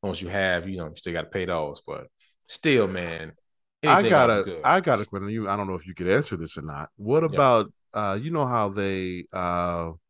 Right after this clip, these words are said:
Speaker 2: uh, different financial institutions, they, uh, buy loans?
Speaker 1: Yeah.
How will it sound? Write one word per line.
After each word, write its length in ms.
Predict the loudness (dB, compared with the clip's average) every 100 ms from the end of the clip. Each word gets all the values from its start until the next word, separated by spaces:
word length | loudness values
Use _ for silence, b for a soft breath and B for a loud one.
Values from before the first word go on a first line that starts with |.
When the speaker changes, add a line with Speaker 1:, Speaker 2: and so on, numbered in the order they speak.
| _ _ _ _ _ _ _ _
Speaker 2:
uh, 280 | -10 -10 -12
different 320 | -4 -2 -2 -2
financial 540 | 0 0 -2 -4 -8
institutions, 920 | -8 -8 -10 -6 -6 -6 -10 -10 -8
they, 400 | -6 -6 -6 -10 -16 _ _ _
uh, 680 | -10 -10 -10 -12 -14 -14 -16 -18 _ _ _ _ _ _ _
buy 360 | -20 -4 -2 -2
loans? 840 | -4 -4 -4 -6 -10 -14 -14 -14 -18 _
Speaker 1:
Yeah. 180 | -4